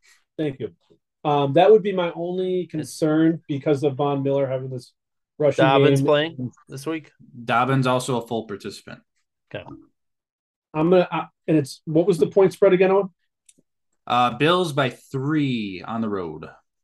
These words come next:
Speaker 1: Give me the Ravens.
Speaker 3: Seth, how you feeling? I know you're a little more higher on, little higher on the, on the Bills, but
Speaker 2: But
Speaker 3: yeah, Lamar,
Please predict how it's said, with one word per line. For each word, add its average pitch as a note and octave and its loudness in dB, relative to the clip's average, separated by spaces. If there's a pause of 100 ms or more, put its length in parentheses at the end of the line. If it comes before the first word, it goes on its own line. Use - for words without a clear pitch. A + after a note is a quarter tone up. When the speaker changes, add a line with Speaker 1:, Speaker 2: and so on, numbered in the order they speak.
(260)
Speaker 1:
Give G3+ -2
me F#3 4
the D3 2
Ravens. B2+ -6 (1400)
Speaker 3:
Seth, - -2
how B2+ -2
you C3+ 0
feeling? G#2+ -4
I A2+ -8
know C3+ 0
you're C3+ 0
a C3+ 0
little C#3+ 0
more C3 0
higher B2+ -2
on, A#2 -6 (160)
little B2 -8
higher G#2+ -6 (100)
on G#2 -6
the, F2+ -14 (180)
on G2+ -12
the F#2 -14
Bills, E2+ -10 (140)
but G#2 -8 (760)
Speaker 2:
But C#3 -2 (840)
Speaker 3:
yeah, E2 -10 (800)
Lamar, A#2 0